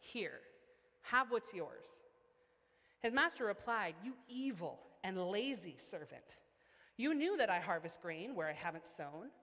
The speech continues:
and that I gather crops where I haven't spread seed. In that case, you should have turned my money over to the bankers, so that when I returned, you could give me what belonged to me with interest. Therefore, take from him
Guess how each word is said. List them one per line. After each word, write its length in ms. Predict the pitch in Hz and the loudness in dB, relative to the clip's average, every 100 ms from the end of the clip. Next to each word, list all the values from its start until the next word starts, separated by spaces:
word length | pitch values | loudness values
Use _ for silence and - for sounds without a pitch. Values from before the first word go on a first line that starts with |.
| - - - | -20 -12 -2
and 120 | 202 | 2
that 80 | 196 | 4
I 100 | 185 | 4
gather 340 | 165 180 185 | 4 2 2
crops 480 | 180 165 165 196 - | -4 -2 -2 -2 0
where 120 | 196 | 2
I 60 | 180 | 2
haven't 320 | 175 190 - | 2 -6 -6
spread 300 | - 190 180 | -2 -2 -2
seed. 360 | - 196 311 - - - _ _ _ _ _ - | -10 -8 -8 -10 -20 -20 _ _ _ _ _ -2
In 100 | 175 | 4
that 220 | 277 - | 4 4
case, 320 | 220 233 - - | 0 -2 -4 -10
you 180 | 170 302 | -2 -2
should 200 | - 240 | 2 0
have 100 | 165 | 2
turned 240 | - 247 | 2 2
my 120 | 254 247 | 4 2
money 240 | 254 254 | 2 2
over 180 | 254 269 | 0 0
to 60 | |
the 100 | 277 | 0
bankers, 680 | 262 311 370 175 156 165 - - - - _ _ _ | 2 4 2 -4 -6 -8 -18 -20 -20 -20 _ _ _
so 160 | - 247 | 2 6
that 180 | 240 233 | 6 6
when 240 | 247 269 | 4 4
I 120 | 240 | 4
returned, 720 | 220 220 - 320 254 190 233 240 | 4 2 2 0 2 0 -2 -4
you 100 | 240 | -4
could 160 | 214 | -4
give 200 | 190 233 | 0 0
me 280 | 226 220 214 - | 0 -2 -4 -2
what 300 | 196 220 202 | 2 2 4
belonged 540 | 214 196 254 285 226 - | 2 4 2 2 -2 -6
to 100 | - | -6
me 240 | 170 151 196 | -4 -4 -4
with 160 | 214 | -4
interest. 640 | 247 240 - - - - - - _ _ _ _ _ _ _ | -4 -8 -8 -10 -10 -18 -20 -20 _ _ _ _ _ _ _
Therefore, 640 | 208 240 277 - 151 156 247 - - - - | 6 6 6 -2 -4 -4 -6 -12 -20 -20 -16
take 360 | - 320 330 - | -2 -2 -2 -6
from 240 | - 190 | -4 -4
him 340 | 147 139 151 | -4 -10 -12